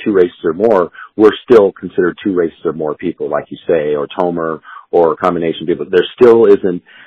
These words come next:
"I'm a multiracial man, capital M." It's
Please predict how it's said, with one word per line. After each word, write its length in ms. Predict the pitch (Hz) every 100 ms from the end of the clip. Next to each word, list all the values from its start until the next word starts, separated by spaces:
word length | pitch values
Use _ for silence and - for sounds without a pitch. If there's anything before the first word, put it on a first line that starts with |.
| -
"I'm 220 | 98 107
a 40 | 110
multiracial 720 | 104 101 101 92 90 90 85
man, 520 | 87 87 85 85 80 -
capital 420 | 85 80 82 76
M." 280 | 73 62 - _ _ _ _ _ _ _ _ _ -
It's 160 | 85